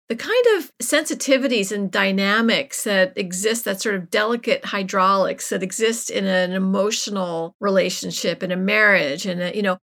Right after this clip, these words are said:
at least in our case. Now, I know people, we have friends who are entrepreneurs, who are couples, and they can work it out. They can scream at each other during business meetings and vehemently disagree.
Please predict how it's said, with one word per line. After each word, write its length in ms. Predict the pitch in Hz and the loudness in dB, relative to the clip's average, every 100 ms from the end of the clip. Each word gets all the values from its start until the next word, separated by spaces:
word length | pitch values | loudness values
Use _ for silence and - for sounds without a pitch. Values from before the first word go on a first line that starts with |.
| _ | _
at 120 | 262 - | 0 2
least 300 | 339 480 330 | 2 2 2
in 120 | 262 | 2
our 300 | 226 247 269 | 6 6 6
case. 680 | - - 277 185 - - - | 0 0 4 2 0 -8 -2
Now, 140 | 220 | 2
I 80 | 220 | 4
know 220 | 247 277 | 6 4
people, 720 | 302 - 277 277 247 240 247 262 | 2 -2 -4 -2 -2 0 0 0
we 180 | 226 233 | 0 0
have 200 | 226 214 | 0 0
friends 360 | 226 226 226 | -2 0 -2
who 140 | 247 214 | -2 0
are 160 | 208 | 0
entrepreneurs, 640 | 202 202 214 226 202 202 196 | -2 -4 -8 -6 -4 -4 -4
who 120 | 190 | -10
are 60 | - | -12
couples, 460 | - 202 208 208 208 _ _ _ _ - | -8 -8 -6 -10 -10 _ _ _ _ -2
and 160 | 208 226 | 2 6
they 200 | 269 285 | 6 6
can 280 | 294 240 233 | 2 0 2
work 240 | 240 233 | 0 2
it 40 | |
out. 180 | 254 214 | 2 4
They 120 | 247 | 2
can 160 | 262 220 | 2 -2
scream 640 | 202 - - 233 285 302 | -4 -6 -4 2 2 4
at 120 | 254 | 2
each 220 | 208 196 226 | 2 -2 0
other 320 | 196 196 196 | 2 2 2
during 320 | 196 202 196 | 2 0 2
business 460 | 208 214 240 208 - | 0 0 -2 -2 -2
meetings 360 | 185 185 180 | -2 0 -2
and 200 | 196 190 | -2 -4
vehemently 800 | 190 185 202 311 330 254 208 208 | -4 0 4 6 6 4 2 -4
disagree. 640 | 196 202 190 190 190 170 | -2 -4 -2 0 0 0